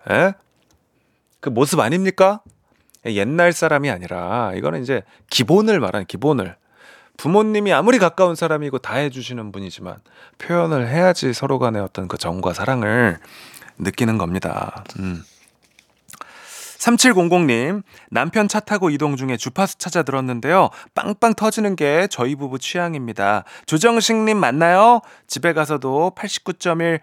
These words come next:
고정 약속입니다." 하셨습니다. 아이, 고맙습니다.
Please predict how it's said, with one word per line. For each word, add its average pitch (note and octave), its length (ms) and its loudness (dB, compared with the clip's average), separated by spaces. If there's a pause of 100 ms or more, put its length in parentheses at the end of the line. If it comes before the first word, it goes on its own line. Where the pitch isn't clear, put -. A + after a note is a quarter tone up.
(160)
고정 D3+ 480 -2
약속입니다." F3 920 2
하셨습니다. - 480 -14 (260)
아이, A2 300 -4
고맙습니다. G2+ 540 -10